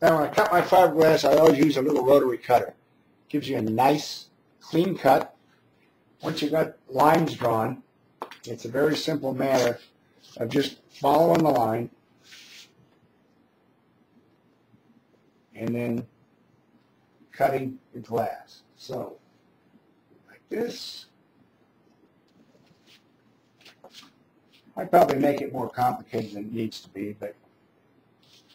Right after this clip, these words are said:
hey, it's all fun, right? Okay.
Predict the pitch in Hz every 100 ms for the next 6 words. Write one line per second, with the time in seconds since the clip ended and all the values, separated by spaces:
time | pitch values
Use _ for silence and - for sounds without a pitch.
0 | _ _ _ _ _ _ - 151 - 160
1 | 156 - - _ - - 147 113 104 98
2 | 165 - _ _ - - - - _ _
3 | _ _ _ _ _ _ _ _ _ _
4 | _ _ _ _ _ _ _ - - 156
5 | 151 - - - 110 92